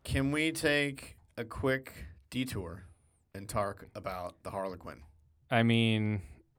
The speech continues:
Speaker 2: I really wanna hear your pick.
Speaker 1: Oh.
Speaker 2: But
Speaker 1: Well, do you
Speaker 2: we
Speaker 1: know what the Harlequin is?
Speaker 2: I do know what the, I've seen one in person in
Speaker 1: Yeah, as a,
Speaker 2: Germany.
Speaker 1: as,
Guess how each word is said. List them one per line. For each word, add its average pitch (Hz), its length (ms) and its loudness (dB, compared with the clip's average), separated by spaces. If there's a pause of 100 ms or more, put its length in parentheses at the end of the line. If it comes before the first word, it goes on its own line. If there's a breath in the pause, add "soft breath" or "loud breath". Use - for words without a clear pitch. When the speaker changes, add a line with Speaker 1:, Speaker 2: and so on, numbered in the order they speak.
(120)
Speaker 2:
I 113 120 6
really 139 260 6
wanna 101 200 0
hear 98 160 -2
your 98 220 0
pick. - 400 -8 (560)
Speaker 1:
Oh. 135 220 8 (320)
Speaker 2:
But - 140 4
Speaker 1:
Well, 107 40 4
do - 40 2
you 120 60 4
Speaker 2:
we 127 40 6
Speaker 1:
know 135 60 8
what 131 100 6
the 120 80 6
Harlequin 135 400 4
is? 180 160 0
Speaker 2:
I 104 140 4
do 117 200 2
know 185 140 8
what 135 120 6
the, 123 80 0
I've 117 180 4
seen 127 260 0
one 120 100 2
in 98 80 -4
person 127 440 4
in 107 80 -6
Speaker 1:
Yeah, 101 180 4
as 123 180 4
a, 104 40 0
Speaker 2:
Germany. 92 260 -6
Speaker 1:
as, 104 280 -2